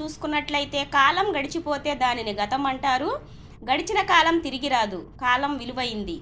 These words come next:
వృధా చేయరాదు. కాలానుగుణంగా విలువైన విద్యను నేర్చుకోవాలి. అప్పుడే జీవితం పరిపూర్ణమవుతుంది. అండి, ఈ పద్యంలో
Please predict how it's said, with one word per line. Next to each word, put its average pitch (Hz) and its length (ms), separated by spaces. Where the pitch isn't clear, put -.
వృధా 220 340
చేయరాదు. 180 500
కాలానుగుణంగా 269 840
విలువైన 254 460
విద్యను 247 400
నేర్చుకోవాలి. 202 800
అప్పుడే 269 360
జీవితం 233 460
పరిపూర్ణమవుతుంది. 196 1040
అండి, 330 120
ఈ 285 180
పద్యంలో 320 720